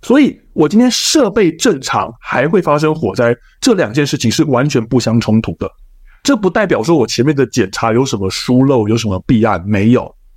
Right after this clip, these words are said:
大家这里不需要做这么多不必要的联想。我举个最简单的例子，灭火器是不是消防设备？是。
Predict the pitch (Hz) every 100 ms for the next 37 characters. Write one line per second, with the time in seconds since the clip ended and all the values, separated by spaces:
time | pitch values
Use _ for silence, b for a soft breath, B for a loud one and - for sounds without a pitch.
0 | - _ - 175 185 - 180 113 - 165
1 | - 143 135 - 135 117 120 107 113 -
2 | - 104 120 113 101 95 95 95 - -
3 | _ _ - 170 170 123 117 151 123 110
4 | 117 113 107 - - _ 170 180 - 110
5 | - 123 131 107 110 110 104 90 - 107
6 | 110 95 - - 135